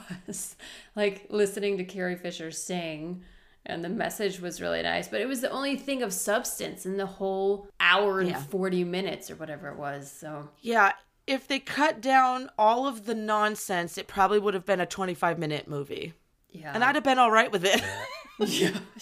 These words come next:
Speaker 1: yeah.
Speaker 2: And then, and then the fucking first, the First Order, help, help me.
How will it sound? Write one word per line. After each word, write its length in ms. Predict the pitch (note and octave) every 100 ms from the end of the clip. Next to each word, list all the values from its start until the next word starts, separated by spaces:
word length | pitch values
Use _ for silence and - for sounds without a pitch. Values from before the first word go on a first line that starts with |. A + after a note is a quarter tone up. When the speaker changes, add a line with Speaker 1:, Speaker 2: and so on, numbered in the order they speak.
| - F3+
Speaker 1:
yeah. 280 | - D#3 - - - - _ - - - -
Speaker 2:
And 160 | F4
then, 220 | G4 F4+ - - -
and 180 | F#4+ D#4+
then 420 | F#4 G4 F4 F4 G#4 - - -
the 100 | E4+
fucking 460 | E4 F4 F4 F4 D#4
first, 320 | D#4 D#4+ D4+
the 140 | - A#3
First 320 | A#3+ G#3 -
Order, 320 | D#3+ D3 D3+ - - -
help, 280 | B3 A3
help 200 | G3 G3+
me. 200 | - D3+